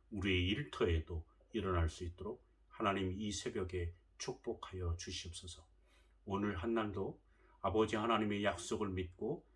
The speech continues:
한 걸음 한 걸음 묵묵히 걸어나가는 우리 온양교회 족들이 될 수 있도록 하나님 축복하여 주시옵시고, 성령의 능력으로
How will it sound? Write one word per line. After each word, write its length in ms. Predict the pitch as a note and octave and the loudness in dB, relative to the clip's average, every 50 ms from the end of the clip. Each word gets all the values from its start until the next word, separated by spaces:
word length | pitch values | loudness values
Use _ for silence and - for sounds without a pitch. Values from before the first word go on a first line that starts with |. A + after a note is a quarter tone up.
| _ _ _ _ _ _ _ _ | _ _ _ _ _ _ _ _
한 240 | - - C#3 C3 B2 | -8 0 2 4 6
걸음 300 | A2+ A2 A2+ A2+ G2+ G2 | 6 6 6 4 2 0
한 200 | G2 G2+ G#2 G2+ | -2 -2 -4 -4
걸음 440 | F#2+ G2 F#2 F#2+ F#2+ F#2 F2 E2+ - - _ _ _ _ | -2 -2 0 0 0 0 0 -2 -4 -8 _ _ _ _
묵묵히 520 | - G2 G2 G2+ F#2+ F#2 F2 - - - E2+ | -6 -4 -2 -2 -2 -2 -4 -6 -10 -10 -10
걸어나가는 760 | - - F2+ F#2 F#2 F2+ E2+ E2 E2+ E2+ F2 G2+ C3 C3+ - - - _ _ _ _ _ _ | -8 -6 -4 -2 0 0 0 0 0 -2 -2 -2 -4 -8 -10 -18 -20 _ _ _ _ _ _
우리 340 | - F2+ F2+ F2+ E2+ E2+ F2 - - _ _ _ | -4 -2 0 2 2 2 0 -4 -12 _ _ _
온양교회 680 | - G2+ G2 G2+ G2+ G#2 G2 G2+ - G2+ F#2 F2+ F2 E2+ - - _ _ - - - | -6 -2 0 0 0 -2 -2 -2 0 0 0 0 0 -4 -10 -16 _ _ -20 -16 -8
족들이 380 | - F2+ E2+ - - F2+ E2+ E2 | -6 -6 -6 -4 -4 -2 -2 0
될 140 | - E2+ E2+ | 0 0 -2
수 160 | - - E2+ | -2 -4 -6
있도록 320 | D#2+ - - E2 D#2+ E2 - _ _ _ _ | -8 -6 -8 -10 -10 -12 -12 _ _ _ _
하나님 420 | - - - F#2+ F#2 F#2+ F#2+ F#2 F2+ | -16 -8 -4 -2 0 0 -2 -2 -4
축복하여 580 | - - - - - F#3+ - - D#3 C3 B2+ | -6 -8 -2 4 4 4 6 8 8 8 8
주시옵시고, 720 | A2 G#2 G2+ F#2+ - G#2+ F2 - - - F2 - D#2+ E2 - _ _ _ _ - | 6 4 2 -2 -2 -4 -4 -4 -8 -10 -8 -8 -8 -8 -8 _ _ _ _ -8
성령의 560 | - - - B2+ B2+ C3 B2+ A2+ A#2 A2+ A2 | -6 -2 2 4 6 6 8 8 8 8 8
능력으로 720 | A2 A2 A2 A#2+ B2+ C3 A2 F#2 G2+ G#2 F2+ D2+ D2 | 6 4 4 4 6 6 6 6 4 2 0 0 -4